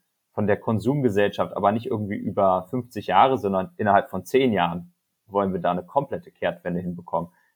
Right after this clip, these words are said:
Wir wollen bis zwanzig dreißig klimaneutral und sogar klimapositiv werden als, als Stadt, jetzt auf Berlin bezogen. Also in einem sehr kurzen Zeitraum, was sich keine, ähm, keine vergleichbare Stadt,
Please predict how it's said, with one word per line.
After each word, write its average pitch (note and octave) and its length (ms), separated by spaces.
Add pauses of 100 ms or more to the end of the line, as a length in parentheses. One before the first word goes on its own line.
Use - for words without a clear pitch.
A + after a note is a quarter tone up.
(100)
Wir F#2 140
wollen G#2 200
bis G#2 160
zwanzig G2+ 380
dreißig - 680 (760)
klimaneutral A#2 840
und A#2+ 80
sogar G#2 260
klimapositiv C3 880
werden F2 440
als, - 400
als F2 200
Stadt, - 260
jetzt - 140
auf F2 140
Berlin A#2 300
bezogen. F#2+ 560 (220)
Also A2+ 240
in G#2 80
einem G2+ 380
sehr C#3+ 320
kurzen C#3 380
Zeitraum, F2+ 560
was F#2 160
sich - 240
keine, C3+ 540 (540)
ähm, G2+ 500
keine B2+ 260
vergleichbare G#2+ 580
Stadt, - 400